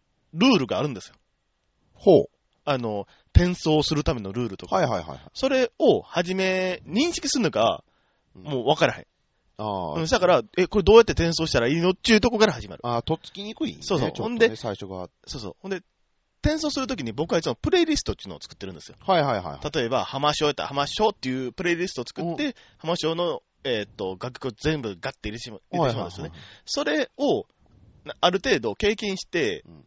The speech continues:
Speaker 2: うん。
Speaker 1: 再度プレイリストを作り直さないと、
Speaker 2: うん。
Speaker 1: えらいことになる。
Speaker 2: そう。多分、
Speaker 1: うん。
Speaker 2: 僕の今のギガビートもそう。
Speaker 1: うん。うん。
Speaker 2: あれはタグ管理なんですよ。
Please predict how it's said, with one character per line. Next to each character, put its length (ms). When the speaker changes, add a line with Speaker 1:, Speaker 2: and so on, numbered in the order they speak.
Speaker 2:
う 40
ん。 160
Speaker 1:
再 220
度 140
プ 100
レ 100
イ 40
リ 100
ス 80
ト 80
を 60
作 180
り 140
直 160
さ 100
な 100
い 80
と、 240
Speaker 2:
う 60
ん。 220
Speaker 1:
え 100
ら 80
い 40
こ 80
と 80
に 40
な 80
る。 100
Speaker 2:
そ 340
う。 140
多 160
分、 380
Speaker 1:
う 60
ん。 140
Speaker 2:
僕 220
の 80
今 220
の 320
ギ 140
ガ 100
ビ 140
ー 40
ト 80
も 120
そ 240
う。 40
Speaker 1:
う 20
ん。 40
う 20
ん。 60
Speaker 2:
あ 120
れ 100
は 320
タ 160
グ 120
管 200
理 80
な 140
ん 60
で 100
す 100
よ。 160